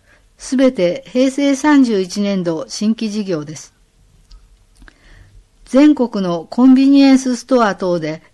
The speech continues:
各種証明書の交付開始。二千百八十六万五千円。内部事務のアイティー化を促進し、行政システムを統合化。二千五百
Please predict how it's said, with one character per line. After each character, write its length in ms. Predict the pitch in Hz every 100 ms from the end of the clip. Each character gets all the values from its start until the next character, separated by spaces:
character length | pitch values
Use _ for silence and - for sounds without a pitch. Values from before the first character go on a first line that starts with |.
| _
各 280 | - 277 277
種 180 | - 202
証 280 | - 247 254
明 220 | 254 254
書 160 | 247 240
の 220 | 226 - _
交 220 | - 240
付 160 | 226 220
開 220 | - 202 180
始。 300 | - 170 _ _ _ _ _ _ _ _ -
二 120 | 196 208
千 280 | 294 285
百 260 | 262 202 196
八 300 | 165 190 240
十 180 | 240 247
六 260 | 233 233
万 220 | 233 214 160
五 100 | 156
千 300 | 170 156 151
円。 220 | 147 - _ _ _ _ _ _ _ _ _ _ _ _ _ _ _
内 280 | 202 240 277
部 120 | 277
事 120 | 254
務 140 | 277 247
の 300 | 180 170 -
ア 120 | 208
イ 80 | 240
テ 140 | 254 262
ィ 60 |
ー 20 | 240
化 180 | 240
を 60 | 226
促 260 | 220 226 -
進 240 | 226 214
し、 300 | - 196 190 _ _ _ -
行 160 | 240
政 360 | 269 285 277 269
シ 140 | 277
ス 100 | 262
テ 140 | 240 202
ム 160 | 175
を 180 | 165 151 -
統 260 | 196 202
合 220 | 185 185 180
化。 220 | - - _ _ _ _ _ _ _ 185
二 120 | 196
千 280 | 285 294 254
五 80 | 202
百 180 | 196